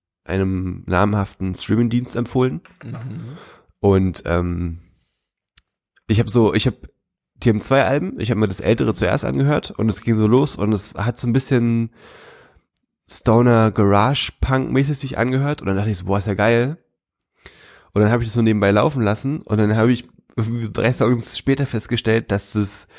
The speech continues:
Speaker 1: Album ganz schön an Fahrt und Genre aufgenommen hat. Und letztendlich machen die, kann man sagen, eine ziemlich krasse, einen ziemlich krassen Spagat zwischen so Heavy Metal und Progressive Rock.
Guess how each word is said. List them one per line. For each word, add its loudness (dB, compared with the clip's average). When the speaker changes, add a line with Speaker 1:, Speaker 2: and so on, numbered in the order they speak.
Speaker 1:
Album 4
ganz 2
schön -4
an -2
Fahrt -4
und 0
Genre 4
aufgenommen 0
hat. -4
Und 0
letztendlich 0
machen 2
die, 0
kann -2
man 2
sagen, 0
eine 2
ziemlich -6
krasse, 2
einen -6
ziemlich -4
krassen -4
Spagat 2
zwischen -6
so 0
Heavy 0
Metal 2
und -2
Progressive -4
Rock. -2